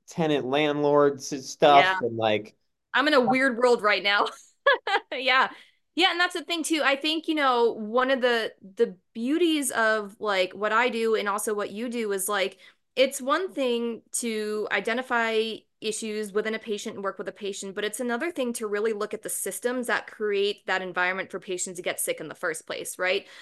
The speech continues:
Speaker 2: So it's like you have to go so, so much bigger than just the person sitting in front of you. And for me,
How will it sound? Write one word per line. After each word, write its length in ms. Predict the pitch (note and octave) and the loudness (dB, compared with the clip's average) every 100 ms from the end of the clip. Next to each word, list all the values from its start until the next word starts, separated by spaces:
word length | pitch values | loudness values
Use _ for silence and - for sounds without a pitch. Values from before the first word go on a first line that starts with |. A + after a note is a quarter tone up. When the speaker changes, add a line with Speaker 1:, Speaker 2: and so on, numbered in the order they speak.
| - - | -12 0
Speaker 2:
So 100 | A#3+ | 2
it's 100 | A#3+ | 2
like 140 | A#3+ | 0
you 100 | A#3+ | -4
have 160 | B3+ C4+ | -6 -4
to 80 | |
go 140 | D4 B3+ | -2 0
so, 560 | - - A3 G3+ A3 | 0 -2 -2 2 2
so 300 | G#3+ - G#3 | 2 -2 -4
much 360 | G3 F3 - F3 | -4 -4 -6 -4
bigger 440 | E3 G3 - - - - - F#3+ | -2 -2 -8 -12 -16 -20 -10 -2
than 180 | G#3 | 0
just 220 | F#3+ G3 G3 | 0 -4 -6
the 60 | |
person 340 | - F#3+ F#3 F#3 | -6 -6 -6 -8
sitting 260 | F#3+ F3+ | -6 -6
in 100 | E3 | -8
front 180 | D#3+ F#3 | -8 -6
of 100 | A3 | -4
you. 200 | F#3 E3+ | -2 -2
And 220 | E3+ F3+ F3+ | -2 -6 -6
for 160 | G3 | -6
me, 500 | G3 A#3 C4 A3 G#3 | -4 -2 -2 -2 -6